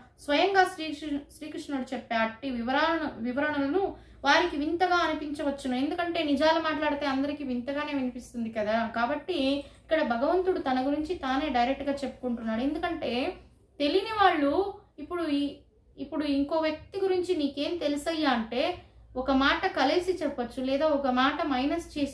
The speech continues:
చెప్పొచ్చు. ఎందుకు? తన గురించి నీకు పూర్తిగా అవగాహన లేదు. వ్యంగ్యపరుస్తూ మాట్లాడడం, తన గురించి, తన క్షీణించి మాట్లాడితే నీ గొప్పతనంగా నువ్వు ఫీల్ అవుతావు. కాబట్టి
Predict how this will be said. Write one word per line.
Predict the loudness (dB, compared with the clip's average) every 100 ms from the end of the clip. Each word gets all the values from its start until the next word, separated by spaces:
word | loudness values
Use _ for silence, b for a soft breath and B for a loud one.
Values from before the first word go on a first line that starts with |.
| -6
చెప్పొచ్చు. | -8 -8 -4
ఎందుకు? | -4 -2 -2 -2 -4 -4 -6 -4
తన | -2
గురించి | -2 -4 -4 -4
నీకు | -4 -6 -8
పూర్తిగా | -8 -6 -2 2
అవగాహన | 2 2 2 2 0 0
లేదు. | -4 -4 -4 -4 B B B
వ్యంగ్యపరుస్తూ | 0 0 0 -2 -6 -6 -6
మాట్లాడడం, | -2 -2 -2 -2 0 0 -2
తన | -2 -2
గురించి, | -2 -4 -6 -8 -10 B B B -16 -2
తన | -2 -2
క్షీణించి | -4 -2 -2 -2 -2 0
మాట్లాడితే | 0 0 0 -2 -2
నీ | 0 0 0 0
గొప్పతనంగా | -4 -2 -2 0 0 2 2 2
నువ్వు | 0 -2
ఫీల్ | -4 -4 0
అవుతావు. | 0 0 -2 -2
కాబట్టి | -4 -4 -4 -6